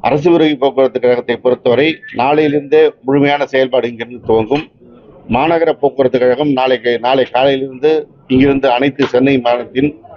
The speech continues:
அனைத்து பகுதிகளுக்கும் பேருந்துகள் இயக்கப்படும். அரசு போக்குவரத்து கழகத்தின் மற்ற ஆறு போக்குவரத்து கழகங்கள் பொங்கல் வரை கிளாம்பாக்கம் வழியாக செல்பவை பொங்கலுக்கு பிறகு முழுமையாக கிளாம்பாக்கத்திலிருந்து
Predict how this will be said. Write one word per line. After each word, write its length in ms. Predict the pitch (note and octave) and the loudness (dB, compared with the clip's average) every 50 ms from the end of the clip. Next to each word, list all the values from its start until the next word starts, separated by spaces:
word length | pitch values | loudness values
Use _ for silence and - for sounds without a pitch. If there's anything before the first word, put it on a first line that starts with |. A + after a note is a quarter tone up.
| - - | -12 -6
அனைத்து 360 | - A2+ C3 D#3+ D#3+ - E3 D3 | -4 0 0 0 0 0 0 0
பகுதிகளுக்கும் 640 | C3 B2+ C3+ C3+ C3+ C3+ B2 A#2+ - - C#3 C3 - | 0 2 2 2 2 2 0 -2 -4 -4 -6 -4 0
பேருந்துகள் 400 | B2+ C3 B2 B2 A#2+ A2+ A2 A2 | 0 0 0 -2 -4 -6 -4 -4
இயக்கப்படும். 480 | A#2 A#2+ - A2+ - - A#2 C3 D#3 D#3 - _ _ _ - - - - - - - - - - - - - - - - - | -4 -4 -4 -6 -8 -4 -2 -2 -2 -4 -6 _ _ _ -20 -20 -20 -20 -20 -20 -20 -20 -20 -20 -20 -20 -16 -14 -14 -8 -4
அரசு 280 | - C#3+ E3+ E3+ G3 E3 | -2 -2 0 0 0 0
போக்குவரத்து 400 | C#3 E3 D#3+ C#3+ D3+ D3 B2+ C3+ | 0 0 0 0 0 0 0 0
கழகத்தின் 440 | C3 C3 C3+ C3 B2+ - D3 D3 D3+ | 0 2 2 0 0 -2 -4 -4 -2
மற்ற 220 | B2+ A#2+ - - - D3+ C#3 B2 A#2+ A2+ | -2 -4 -2 0 0 2 2 2 2 0
ஆறு 200 | B2 C#3 D3+ D3 | 0 0 0 0
போக்குவரத்து 460 | - C3+ C#3 C#3 C3 C#3 B2+ A#2+ A#2+ - | 0 0 -2 -2 -2 -2 -4 -4 -2 0
கழகங்கள் 480 | B2 A#2+ A#2+ A#2 A2+ A2 B2 D3 - - - - - - - - - - - - - - - - - - - - | 0 2 2 0 0 -2 -4 -6 -6 -8 -16 -20 -20 -20 -20 -20 -20 -20 -20 -20 -20 -20 -20 -20 -20 -20 -10 -4
பொங்கல் 320 | - C3+ D#3+ E3+ F3 F3 E3 | -2 0 0 2 2 2 2
வரை 200 | D3+ D3 D3 E3 E3 - | 4 2 2 0 -2 -2
கிளாம்பாக்கம் 460 | - C#3 D3 D#3 D3+ D3+ C#3 C#3 C#3 C3+ | -4 -2 -2 0 0 0 -2 0 0 0
வழியாக 280 | C3 C3+ C#3 C3+ C3+ | 2 2 2 0 -2
செல்பவை 440 | C3+ - - B2+ B2 A#2 A#2 A#2+ C#3+ E3 F3 - - - | -6 -10 -10 -6 -4 -2 0 0 -2 -2 -4 -12 -12 -4
பொங்கலுக்கு 420 | - C3 D3 D#3 F3 D#3+ C3+ B2+ C#3 - | -2 0 0 2 2 0 0 -2 -4 -2
பிறகு 300 | - C3+ C3+ C3 D3 D#3+ E3 D#3 - _ | 0 0 0 2 0 0 -2 -4 -8 _
முழுமையாக 500 | A2+ A#2+ C3+ D3 D3 C#3+ C3 C3 C3+ C3+ B2 - | -4 -2 0 0 2 2 0 0 -2 -4 -6 -6
கிளாம்பாக்கத்திலிருந்து 760 | A#2+ B2+ B2+ B2+ B2 A2 A2+ A2 - A2 A#2 A#2 A#2 A2+ | -4 -2 -2 -2 -2 -4 -6 -8 -6 -4 -4 -2 0 0